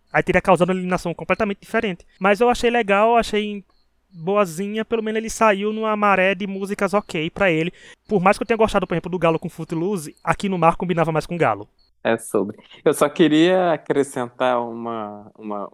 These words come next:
Speaker 2: fazer um adendo aí no que você disse, que não é uma música boa pra competição, né? Foi essa música que eliminou a Kátia Paganotti do Dance em Brasil, tá?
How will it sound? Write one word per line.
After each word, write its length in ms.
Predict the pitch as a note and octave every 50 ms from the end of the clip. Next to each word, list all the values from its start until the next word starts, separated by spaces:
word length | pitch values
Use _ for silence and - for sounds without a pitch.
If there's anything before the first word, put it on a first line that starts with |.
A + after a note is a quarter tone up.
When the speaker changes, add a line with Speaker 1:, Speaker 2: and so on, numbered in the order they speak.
| - -
Speaker 2:
fazer 240 | - A#2 G#2+ A#2+
um 100 | A#2 A2+
adendo 420 | A2 A2 G#2+ G#2+ A2 A2 G#2+ G#2+ A2
aí 160 | A2 G#2+ G#2+
no 100 | A2 A2
que 140 | - - A2+
você 260 | A2+ G#2+ - - G#2+
disse, 340 | G#2+ A2+ A#2 A2+ - - -
que 300 | - A2 A2 A2+ A2 G#2
não 220 | A2 A#2 A#2 A#2
é 60 | A2
uma 120 | G#2+ A2 A2
música 280 | A2 G#2+ - - A2
boa 280 | G#2+ A2+ G#2+ G#2+ G#2 G#2+
pra 180 | - - G#2+ -
competição, 720 | - A2 G#2+ - A2 A2 G#2+ - - - B2+ C3+ C#3+ C#3
né? 200 | C3 B2 A#2+ C3 - _ _ _ _ - -
Foi 160 | E3+ D#3+ D3
essa 340 | C#3+ D3 E3 E3+ - - F#3
música 560 | E3+ D#3 D3 D3 E3+ G3 A3+ A3+ - - G3+
que 120 | E3+ - F#3
eliminou 460 | F3 D#3+ D#3+ E3+ F3 E3+ D#3+ D#3 D3+
a 60 | D3 D3
Kátia 280 | - C#3 C3+ - D3+
Paganotti 640 | - - D3+ C#3+ D3 C#3 C#3 C3+ B2+ B2 B2+ - - D#3
do 340 | D3+ E3 F3 F#3 F#3 F3+ F3+
Dance 300 | E3 E3+ D#3+ D#3 - G3+
em 60 | F#3+
Brasil, 400 | F#3 F3+ G#3+ C#4 C#4 B3+ A3 G3
tá? 260 | - - D#3+ D#3+ -